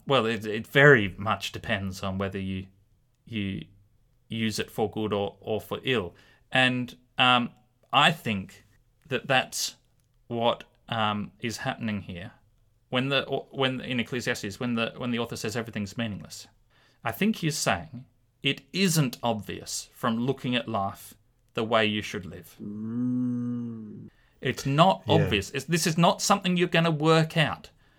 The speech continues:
Speaker 1: It's not something, it's not like it's a maths formula. Um, and if you,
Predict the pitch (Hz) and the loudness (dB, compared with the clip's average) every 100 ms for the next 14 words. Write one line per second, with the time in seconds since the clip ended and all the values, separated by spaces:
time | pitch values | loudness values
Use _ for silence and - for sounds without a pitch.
0 | _ _ _ 127 - 190 - 196 196 175 | _ _ _ -6 0 0 2 2 2 0
1 | 160 202 202 190 185 160 160 156 147 - | 0 0 0 0 0 2 4 4 2 -2
2 | - 147 131 107 87 - - _ _ _ | -4 -2 -2 -2 -6 -14 -20 _ _ _
3 | _ 139 123 120 - _ - 147 180 180 | _ 2 4 2 -10 _ 4 4 2 0